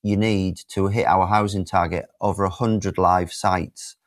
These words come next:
You're never gonna get that just with the big house builders. So we've got a load of really good medium-sized companies, smaller companies who we're working with, as well as the big boys and girls, and that's working for us. So, yeah, it's public-private partnership is the way to make it happen.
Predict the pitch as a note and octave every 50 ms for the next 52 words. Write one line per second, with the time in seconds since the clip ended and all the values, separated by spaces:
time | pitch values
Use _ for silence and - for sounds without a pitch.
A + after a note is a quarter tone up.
0 | _ _ _ _ _ _ - G#2 A2 A#2+ A#2 A2 B2+ A2 G#2+ F#2+ A2 E2 C#2 G2
1 | - - F2+ - A2 G#2+ - - - F#2 F2 G2 - - G2 - - G2 F2+ F#2
2 | - - - F2+ F2+ F2 D#2 E2 E2 - - G#2 G2 G2+ G2+ G2 G#2 E2 D2 G#2
3 | A2 A2+ A2+ A2+ G2+ G#2 F#2 D#2 - _ _ _ _ _ _ - G2 A2 A#2 A#2
4 | G#2 G#2 F#2 - A2 G2+ G2 F2+ - _ _ - G2 A2 A2 F#2+ G2+ G2+ F#2+ -
5 | - G2+ F#2+ G2 F#2+ - - G#2+ G2 - - F#2 F#2 F2+ - - - G#2 G2 F#2+
6 | F#2 - - F2+ E2 - F#2 F2 E2+ E2 - F#2+ F#2 F2+ F2+ F2 - _ _ _
7 | _ _ _ - G2 F#2+ G2 G2 F#2+ - F#2+ F#2 F2 F#2 F2 - B2+ B2 A#2+ A#2
8 | - - F#2+ D#2+ G#2 F#2 E2 - - D#2+ D#2+ E2 F2 F#2+ G2 - - F#2 F#2+ E2
9 | - F#2 F2+ F2+ F#2 F#2 - G2+ G2+ G#2 A2+ A#2 - - - - A2 A2 G#2+ -
10 | - G#2+ F2+ - G#2+ A2 A2+ G#2 F2+ - - G#2+ G#2+ A#2 C3 C3 A#2 G#2 - -
11 | - - C3 A2+ A2+ - - - A#2 A2 F#2+ - - - A2+ A2 A2 D#2 G2 -
12 | - F2 - - E2+ - F#2+ F#2 F#2+ F#2+ F2 - - F2+ F2+ F2 - - - -
13 | E2+ D#2+ - - D2+ - -